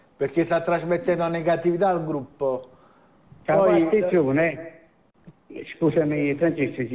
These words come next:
Speaker 2: ti interrompo. E poi chiudo, vi saluto. Non vedi che una cosa, io ho fiducia di mister Garcia,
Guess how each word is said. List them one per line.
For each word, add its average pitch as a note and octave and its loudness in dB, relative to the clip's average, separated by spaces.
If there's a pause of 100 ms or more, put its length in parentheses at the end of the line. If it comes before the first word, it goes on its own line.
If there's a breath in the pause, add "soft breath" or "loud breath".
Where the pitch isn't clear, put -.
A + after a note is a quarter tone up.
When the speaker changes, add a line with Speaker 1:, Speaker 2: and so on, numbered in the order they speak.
Speaker 2:
ti B2 -2
interrompo. A#2 0 (440)
E B2 -2
poi D3+ 2
chiudo, D#3+ 2
vi C3+ -2
saluto. F3+ 0 (680)
Non G3+ 2
vedi F#3+ 2
che E3 2
una D#3 2
cosa, A2+ 0
io G#3+ 2
ho E3 2
fiducia E3+ 2
di B2+ -4
mister C3 0
Garcia, G#2+ -2